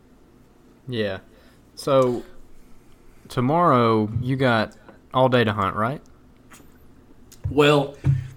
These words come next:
Speaker 2: once again, it cuts off at noon, but, I mean, yeah, I have up, I have up until noon to hunt, and then I'm gonna go scout a little bit more that afternoon, uh,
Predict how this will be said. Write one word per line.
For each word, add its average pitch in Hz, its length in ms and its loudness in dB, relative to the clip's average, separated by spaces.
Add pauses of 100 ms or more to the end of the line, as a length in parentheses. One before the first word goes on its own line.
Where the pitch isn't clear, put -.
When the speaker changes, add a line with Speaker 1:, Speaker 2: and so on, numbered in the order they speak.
(220)
Speaker 2:
once 147 240 0
again, 151 460 0
it 135 140 0
cuts 147 240 0
off 135 120 -2
at 113 160 -8
noon, 123 480 0
but, 120 260 -4 (400)
I 131 80 0
mean, 117 320 -6 (320)
yeah, 139 320 6
I 123 160 6
have 143 260 6
up, 147 220 2 (140)
I 127 120 2
have 127 120 0
up 139 140 -2
until 131 220 -4
noon 131 200 -2
to 120 40 -4
hunt, 113 420 -8
and 123 140 -6
then 123 80 -2
I'm 123 120 -2
gonna 117 160 -6
go 113 140 -6
scout 120 360 0
a 113 40 -12
little 113 160 -6
bit 113 120 -10
more 113 240 -6
that 113 120 -4
afternoon, 113 840 -6
uh, 107 420 -8